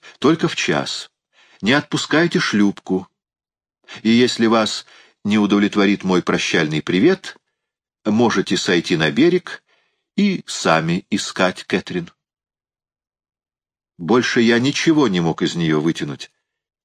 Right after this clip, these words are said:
и мне пришлось удовольствоваться этим. Наконец настал день, когда нам с ней предстояло расстаться. Мы очень подружились за это время,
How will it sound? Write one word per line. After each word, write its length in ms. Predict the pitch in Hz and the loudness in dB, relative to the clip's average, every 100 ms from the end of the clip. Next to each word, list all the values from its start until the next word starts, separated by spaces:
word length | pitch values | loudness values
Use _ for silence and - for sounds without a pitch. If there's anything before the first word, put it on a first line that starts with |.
| _ | _
и 100 | 95 | -2
мне 260 | 87 104 120 | 0 0 0
пришлось 520 | 107 101 104 107 - | -2 -2 0 -2 -2
удовольствоваться 920 | 101 87 92 95 - - 78 71 - | -2 0 2 0 -2 -4 -4 -4 -4
этим. 320 | 78 65 62 - _ _ _ _ _ _ _ _ _ _ _ _ _ _ _ _ _ _ _ _ _ _ _ _ - | -4 -4 -10 -20 _ _ _ _ _ _ _ _ _ _ _ _ _ _ _ _ _ _ _ _ _ _ _ _ -6
Наконец 580 | 190 - 104 135 - - | -2 0 2 2 0 -2
настал 420 | 101 - 107 95 | -4 -2 0 0
день, 340 | 87 139 113 - _ _ _ _ _ _ | 2 2 0 -6 _ _ _ _ _ _
когда 320 | - 92 87 95 | -4 0 0 2
нам 240 | 110 127 | 2 0
с 140 | - | -4
ней 180 | 113 110 | -2 -2
предстояло 640 | 104 101 - 90 85 90 82 | -2 -4 -4 -2 0 0 -2
расстаться. 680 | 82 - - 65 - - - _ _ _ _ _ _ _ _ | -4 -8 -8 -8 -10 -12 -16 _ _ _ _ _ _ _ _
Мы 140 | 95 107 | 0 0
очень 280 | 101 110 | 0 -2
подружились 600 | - 101 104 98 123 101 76 | 0 2 2 2 2 0 0
за 120 | 82 | -2
это 220 | 78 85 | -2 -2
время, 340 | 78 76 73 | -2 -2 -4